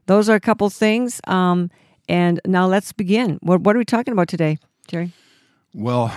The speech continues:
Speaker 2: there's a great question that's in Acts chapter sixteen.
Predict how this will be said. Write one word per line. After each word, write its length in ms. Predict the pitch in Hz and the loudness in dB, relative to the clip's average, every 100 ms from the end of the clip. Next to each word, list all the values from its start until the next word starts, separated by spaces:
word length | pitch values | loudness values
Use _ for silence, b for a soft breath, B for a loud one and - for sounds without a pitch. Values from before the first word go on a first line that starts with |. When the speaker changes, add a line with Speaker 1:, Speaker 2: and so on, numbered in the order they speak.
| B | B
Speaker 2:
there's 200 | 117 120 | -4 -4
a 60 | 104 | -2
great 300 | 107 117 - | -2 -2 -4
question 720 | 117 117 120 - 92 82 80 | -6 -4 -6 -8 -10 -8 -8
that's 340 | 98 87 - | -8 -8 -10
in 220 | 90 85 71 | -12 -12 -10
Acts 320 | 92 90 - | -10 -12 -12
chapter 420 | - 87 82 - | -8 -8 -8 -14
sixteen. 720 | - 113 - - 92 78 69 | -12 -12 -12 -12 -10 -8 -12